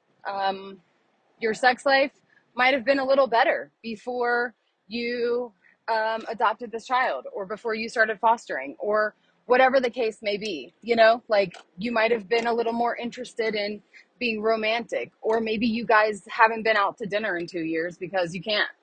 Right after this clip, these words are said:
you just can't, you can't risk it. It's not something that you guys can fit into the schedule. Every time you go out, there's a scene. Every time you are on a budget trying to make it work,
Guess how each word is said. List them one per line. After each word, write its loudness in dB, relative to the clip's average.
you -8
just -10
can't, 0
you -12
can't 2
risk 6
it. 4
It's -10
not 2
something 0
that 0
you -6
guys 2
can -6
fit -2
into -6
the -14
schedule. 2
Every 0
time -6
you -4
go -4
out, 4
there's -4
a -6
scene. -4
Every 2
time -2
you -2
are 4
on 4
a -2
budget 2
trying -4
to -12
make -4
it -6
work, 2